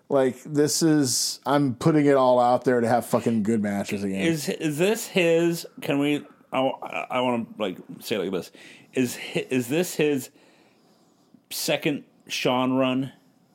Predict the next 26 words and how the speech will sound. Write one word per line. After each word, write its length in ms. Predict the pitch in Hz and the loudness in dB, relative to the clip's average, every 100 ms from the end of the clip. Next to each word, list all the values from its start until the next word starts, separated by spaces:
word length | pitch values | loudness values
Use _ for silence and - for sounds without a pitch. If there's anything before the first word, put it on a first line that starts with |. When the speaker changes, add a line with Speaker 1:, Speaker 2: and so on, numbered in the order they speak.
| _ _ _ - - | _ _ _ -20 -6
Speaker 2:
You 60 | 117 | 0
know 60 | 131 | 2
what 40 | |
I 40 | |
mean? 220 | 131 135 131 | 2 4 6
Speaker 1:
In 80 | |
Speaker 2:
Like, 20 | 240 | 6
Speaker 1:
a 40 | |
way. 200 | 175 165 | 6 4
Speaker 2:
in, 60 | 170 | 2
in 180 | 135 139 | 0 0
that 140 | 139 | 2
way, 180 | 135 135 | 2 2
Speaker 1:
In 60 | 123 | 2
Speaker 2:
when 260 | - 175 | 2 4
Speaker 1:
a 20 | 160 | 6
Speaker 2:
Sean 260 | 139 139 147 | 6 6 4
Speaker 1:
way. 40 | |
Speaker 2:
comes 260 | 170 151 135 | 0 -2 0
back, 320 | 143 143 135 | 0 0 0
he's 180 | 131 131 | 0 0
on 140 | 113 | -2
fire 420 | - 127 127 120 | -2 0 2 0
for 160 | 110 110 | 0 0
a 60 | |
while. 420 | 101 87 73 85 | 2 2 0 -4